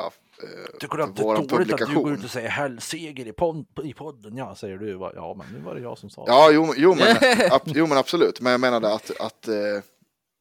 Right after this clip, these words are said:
Speaker 1: om, om till exempel vi skulle lägga upp något som är förtal, till exempel,
Speaker 2: Mm, mm.
Speaker 3: Mm.
Speaker 1: i våran podd, då är ju, eh, då skulle ju kanske vi alla kunna åka dit för det.
Speaker 2: Ja, okej.
Speaker 1: Men, eh,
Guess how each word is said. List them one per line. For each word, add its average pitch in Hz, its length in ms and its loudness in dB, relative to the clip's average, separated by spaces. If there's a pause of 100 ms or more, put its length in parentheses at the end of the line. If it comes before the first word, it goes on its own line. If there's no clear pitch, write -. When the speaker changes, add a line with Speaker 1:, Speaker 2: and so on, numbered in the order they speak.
(260)
Speaker 1:
om, 127 220 -4
om 135 300 2
till 113 180 -4
exempel 101 440 -6
vi 98 140 -6
skulle 92 560 -10 (260)
lägga 98 280 -8
upp - 200 -14
något 80 220 -16
som 82 160 -12
är 90 80 -12
förtal, - 520 -4
till - 120 -18
exempel, - 320 -14
Speaker 2:
Mm, 151 160 -4 (260)
mm. 104 160 -10
Speaker 3:
Mm. 110 180 -18 (200)
Speaker 1:
i - 40 -18
våran 78 200 -18
podd, - 220 -16 (680)
då 117 200 -2
är 101 200 -2
ju, 90 280 -6 (680)
eh, - 320 -14 (640)
då 107 160 -10
skulle 101 320 -10
ju 90 280 -10 (340)
kanske 98 220 -12
vi 87 60 -8
alla 117 280 -2
kunna - 220 -18
åka 101 180 -10
dit - 200 -8
för - 100 -16
det. - 100 -20 (1000)
Speaker 2:
Ja, 101 160 0
okej. - 220 -6 (520)
Speaker 1:
Men, 101 320 -8
eh, - 60 -14